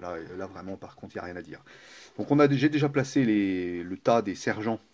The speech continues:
euh, sur les cartes sergents, ici. Le, le lieu également, location.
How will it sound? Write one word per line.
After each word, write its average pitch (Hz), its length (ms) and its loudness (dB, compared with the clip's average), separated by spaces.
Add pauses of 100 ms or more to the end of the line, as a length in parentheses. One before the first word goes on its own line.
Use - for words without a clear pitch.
(260)
euh, 87 480 -14
sur - 260 -2
les 98 120 0
cartes 95 480 -6
sergents, 104 520 -6 (180)
ici. - 300 -10 (600)
Le, 113 280 2
le 110 160 2
lieu 135 320 4
également, 120 400 2 (280)
location. 139 600 -2